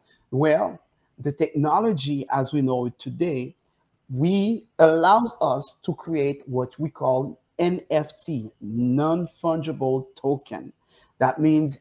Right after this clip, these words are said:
it's an, a digital asset that is not duplicable. There's only one of it, okay? And you have a network of computers certifying, authentifying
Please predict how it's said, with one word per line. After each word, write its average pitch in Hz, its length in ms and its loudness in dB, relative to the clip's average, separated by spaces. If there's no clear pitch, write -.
it's - 280 -2
an, 117 220 2
a - 60 -6
digital 220 560 2
asset 226 480 -2
that 143 240 4
is 135 220 0
not 156 460 2
duplicable. 143 960 0
There's 143 260 -2
only 170 300 2
one 160 420 2
of 110 200 -6
it, - 160 -10
okay? 123 320 -4
And 147 140 2
you 147 80 6
have 143 280 4
a 139 40 0
network 180 680 2
of 175 180 0
computers 156 760 -4
certifying, 165 960 0
authentifying 147 960 -2